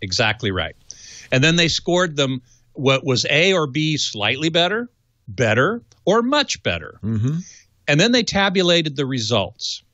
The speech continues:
Speaker 1: And the, the average over everything, over all participants, was, it was <laughs> what they called marginally slightly better, eight K was.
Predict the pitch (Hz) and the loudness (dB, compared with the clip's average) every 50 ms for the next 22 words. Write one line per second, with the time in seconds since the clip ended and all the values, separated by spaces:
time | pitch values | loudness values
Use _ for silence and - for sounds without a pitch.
0 | _ _ - 123 123 123 120 117 117 123 123 - 120 123 127 - 147 156 185 226 | _ _ 0 2 2 2 2 0 -2 -4 -4 -4 -4 -2 0 0 0 2 2 2
1 | 254 226 214 202 190 147 151 156 143 139 123 127 131 139 143 165 220 226 202 151 | 0 0 0 -2 -2 -2 -2 -2 -2 -2 -2 -4 -4 -2 0 0 0 -2 -4 -6
2 | - - 104 101 98 98 107 110 - 123 117 110 120 113 123 117 131 139 156 175 | -4 -4 -4 -4 -4 -6 -8 -6 -4 -4 -2 0 0 0 0 2 2 2 4 2
3 | 185 180 170 - - 160 143 - 170 170 - 165 135 - 110 104 - - 120 113 | 2 0 -2 -6 -6 -6 -4 -4 -4 -4 -4 -4 -4 -4 -4 -4 -2 0 2 2
4 | 113 113 110 110 - - _ _ _ _ _ _ _ _ _ _ _ _ - - | 2 2 2 0 -4 -6 _ _ _ _ _ _ _ _ _ _ _ _ -20 -20
5 | _ - - - - - - - _ _ _ - 151 151 151 147 143 135 - - | _ -20 -20 -20 -20 -20 -20 -20 _ _ _ -2 0 0 2 2 2 2 2 -2
6 | - - _ _ _ _ _ _ _ _ _ - 135 - 208 143 156 160 156 156 | -4 -8 _ _ _ _ _ _ _ _ _ 0 2 2 2 2 2 2 2 2
7 | 151 - 165 170 - - 151 135 127 - _ _ _ - 143 135 147 170 208 240 | 2 2 0 0 0 0 0 0 0 -4 _ _ _ -6 -2 2 2 4 4 4
8 | 262 240 - - 202 180 165 151 147 139 135 127 123 - - 143 139 143 - - | 2 2 0 0 0 0 2 2 2 0 0 -2 -2 -4 -2 -2 -2 -2 -2 -4
9 | 127 120 110 104 117 117 98 73 - - - _ - 104 95 - 170 - 101 82 | -4 -2 0 0 2 0 0 -2 -8 -16 -10 _ -2 0 2 2 2 2 2 0
10 | - 143 - - - - - - - - | -2 -2 -4 -4 -4 -4 -4 -2 -2 0